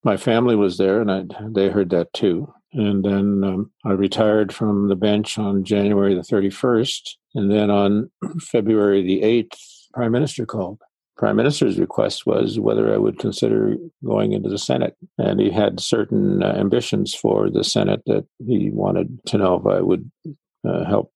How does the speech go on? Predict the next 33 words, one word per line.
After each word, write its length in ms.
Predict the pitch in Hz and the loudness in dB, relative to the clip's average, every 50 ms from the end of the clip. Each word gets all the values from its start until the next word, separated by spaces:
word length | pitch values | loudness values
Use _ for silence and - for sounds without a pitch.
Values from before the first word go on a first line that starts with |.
| _ | _
work 440 | - 185 - 127 - 107 104 - - | -10 -10 -4 -2 -2 -2 0 0 -2
on. 260 | - 98 98 - - | -2 -2 -2 -4 -2
And 280 | 104 95 92 92 90 87 - | -2 -2 0 -2 -2 -4 -6
so 180 | - - 110 | -4 -2 0
we 160 | 110 117 123 | 0 2 2
had 160 | 117 123 123 120 | 0 0 0 0
a 80 | 110 | 0
long 220 | 101 101 107 104 98 | 0 0 0 0 -2
conversation, 720 | - 107 104 - 101 98 - - 135 120 - - 110 - | -2 -2 -2 -2 -2 -6 -4 -4 -6 -6 -4 -6 -6 -2
but 180 | - 104 113 110 | -2 0 0 0
I 60 | 107 | -2
said 260 | - - 156 165 165 | -2 -2 -2 -2 0
to 80 | 156 123 | -2 0
him, 380 | 110 107 107 104 98 101 101 107 | 0 0 -2 -2 -4 -4 -4 -4
uh, 180 | 110 110 113 - 143 131 _ _ _ _ _ - | -4 -4 -4 -6 -8 -12 _ _ _ _ _ -6
"Prime 180 | - 123 113 | -4 -2 -2
Minister," 540 | 120 131 123 - - - 117 - - 120 - | 0 -2 -2 -2 -2 -2 0 0 0 0 0
I 60 | 120 | -2
said, 280 | - - - 131 110 107 | -2 -2 -2 -2 -2 0
"you 180 | 117 120 131 | 0 0 2
heard 260 | 113 135 151 170 165 143 | 2 2 0 0 0 0
me 300 | 104 90 87 104 143 - _ - | -2 -2 -2 -4 -6 -10 _ -6
tell 240 | - 123 113 110 | -2 0 0 2
everybody 480 | 110 104 110 107 - - - - - 110 117 113 | 2 2 0 0 0 0 0 0 0 -2 -2 -2
that 160 | 110 104 98 | 0 2 2
I 100 | 101 98 | 2 2
was 240 | 98 101 101 92 - | 2 2 0 0 -2
stepping 340 | - 113 104 - 120 104 | -2 -4 -2 -2 -2 -2
back 280 | 90 101 101 98 90 - | 0 2 2 2 0 -2
and 120 | - 98 | -4 -2
I 80 | 92 95 | 0 0
wanted 360 | 95 90 98 95 92 85 - - | 0 2 2 2 0 0 -2 0
to 340 | 101 98 90 95 95 - | 0 2 2 2 0 -4